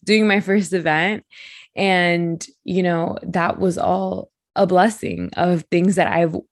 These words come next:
once wanted to do. And I finally get to see those things happen. So just really grateful and thankful to each and every one of you that show up, that send me sweet messages, that let me know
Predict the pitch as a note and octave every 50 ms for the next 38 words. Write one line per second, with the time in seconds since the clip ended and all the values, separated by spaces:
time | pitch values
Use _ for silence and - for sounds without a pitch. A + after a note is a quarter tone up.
0 | _ D#3 D#3 F3 F3+ F#3 G3 F3 - F3+ D#3+ D#3 E3 E3+ F3+ F#3 F3+ D#3 D3+ D3
1 | D3+ C#3+ - - - F#3 - D#3 D#3+ D#3 D3+ D3+ D3 - E3 D#3 D3+ D#3+ D#3 -
2 | D#3 D#3+ D#3+ D#3+ D#3 D#3 D#3 D3+ D3+ - D#3 D3 - D#3 C#3+ - - F3 E3 E3
3 | E3 E3 F3 D#3 D#3+ D#3 D#3 D3 - - D#3 D3+ D#3 D3+ - E3 F2+ - _ -
4 | - F2+ E3+ E3+ D#3 - - E3+ F3 E3 D#3+ D#3+ D#3 C#3+ _ _ _ _ _ _
5 | _ _ _ _ - - - - - - G3+ F#3+ E3+ F3 F#3+ F#3+ F#3+ F3+ - E3+
6 | F3 F3+ F3 - - E3+ E3+ E3 E3 E3 - - - - - - - G3+ F#3+ F3
7 | - G3 G3 F#3+ - G3 F#3 F3 - - - - - F3 - F#3 F#3 F3+ F3 E3
8 | D#3+ F3 F3 E3+ E3+ - - - - - - _ - - F3+ F#3 F3+ F3 E3+ E3+
9 | E3 F3 E3+ E3+ E3 E3 D#3+ E3 - - - - - - _ - - E3+ D#3 D#3+
10 | D#3+ D#3+ D#3+ - - - - - - G3 F#3 F#3 F3+ G#2 E3 E3 D#3+ E3 E3 -
11 | - G2+ - - - F#3 F3 F3+ F3+ F3+ F#3 F3 - - F3+ F3+ E3 E3+ E3 F3
12 | E3+ - F3 D#3+ E3 E3 E3 E3 E3 D#3+ D#3 E3 D#3 D#3 - E3+ E3 E3 F3 F3+
13 | F3 E3+ E3 D#3+ D#3 D#3 D#3+ D#3+ D#3+ D#3+ E3 -